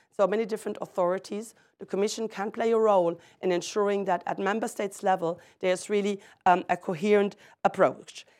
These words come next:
I think we should also look at, uh, further reducing barriers. I think that will be an important kind of, you know, future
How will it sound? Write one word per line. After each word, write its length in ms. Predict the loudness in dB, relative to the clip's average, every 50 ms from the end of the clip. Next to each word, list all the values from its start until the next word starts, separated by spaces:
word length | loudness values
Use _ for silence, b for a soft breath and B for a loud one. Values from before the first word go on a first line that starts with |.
| b b b 0
I 80 | 0
think 220 | 0 0 0 -2 -2
we 60 | -6
should 200 | -6 -6 -8 -4 0
also 320 | 0 0 0 -2 -6 -6 -4
look 220 | -4 -6 -6 _ -4
at, 260 | -2 -2 -2 -2 -4 -6
uh, 160 | -4 -4 -4
further 360 | -4 -2 0 0 0 0 0
reducing 500 | -2 -4 -6 -8 -10 -10 -10 -10 -10 -8 -4
barriers. 640 | -2 0 0 0 0 -2 -4 -6 -10 -14 -18 -20 b b b b b -2
I 120 | 0 0 0
think 240 | 0 -2 -2 -2 -2
that 140 | -2 -4
will 220 | -2 -2 -2 -2 -2
be 180 | -4 -6 -8
an 140 | -6 -6 -6
important 520 | -6 -6 -4 -4 -4 -4 -4 -6 -10 -10 -10
kind 280 | -8 -8 -6 -6 -6
of, 160 | -8 -8 -8
you 60 | -6 -6
know, 200 | -4 -4 -6 -8
future 480 | -8 -8 -8 -8 -6 -4 -4 -4 -4